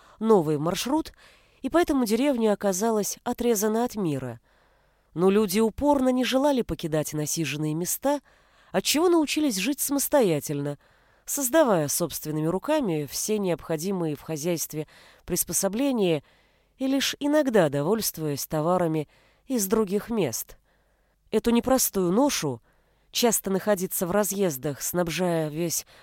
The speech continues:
Претфор все же необходимыми порой товарами, взял на себя отец. Правда, мне путешествовать нравилось, а страх жителей деревни перед большим миром казался смешным.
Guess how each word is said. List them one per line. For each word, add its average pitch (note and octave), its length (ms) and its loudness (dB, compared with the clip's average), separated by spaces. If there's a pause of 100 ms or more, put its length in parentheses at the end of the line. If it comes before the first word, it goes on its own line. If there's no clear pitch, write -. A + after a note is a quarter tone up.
Претфор F3 480 0
все - 260 -4
же D#3+ 180 -4 (340)
необходимыми G3 760 2
порой E3+ 300 0
товарами, G#3+ 600 2 (600)
взял A#3+ 360 4
на B3+ 100 2
себя A3+ 380 0
отец. - 600 -4 (800)
Правда, C4+ 480 6
мне B3+ 220 4
путешествовать F3+ 680 -2
нравилось, A#3+ 640 2 (520)
а F#3 140 0
страх A3+ 440 2
жителей G3 480 0
деревни E3+ 580 2
перед E3+ 240 -4
большим G3 500 0
миром B3+ 340 2 (440)
казался B3+ 520 4
смешным. D#3 640 0